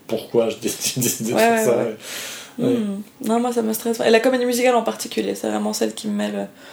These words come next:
Speaker 2: de l'adrénaline, euh, juste avant, vraiment.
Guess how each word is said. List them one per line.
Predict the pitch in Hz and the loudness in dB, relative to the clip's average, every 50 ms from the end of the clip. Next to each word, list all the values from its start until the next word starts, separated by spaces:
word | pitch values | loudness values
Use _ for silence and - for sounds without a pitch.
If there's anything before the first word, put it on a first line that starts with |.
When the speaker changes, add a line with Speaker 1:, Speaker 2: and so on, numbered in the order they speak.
| - - - - - - - - - - - - - 226 | -18 -18 -18 -18 -18 -20 -20 -20 -20 -20 -20 -20 -16 -14
Speaker 2:
de | - - - | -6 0 2
l'adrénaline, | 214 - 214 208 208 208 202 196 208 214 208 196 | 2 4 4 2 2 2 2 2 0 -2 -2 0
euh, | 196 - - 220 | -2 -2 -4 -4
juste | 202 196 190 - - | -6 -4 -4 -2 0
avant, | 202 190 196 208 208 | 0 0 0 -2 -4
vraiment. | 202 196 190 190 190 196 196 196 185 | -4 -6 -6 -6 -6 -6 -6 -6 -8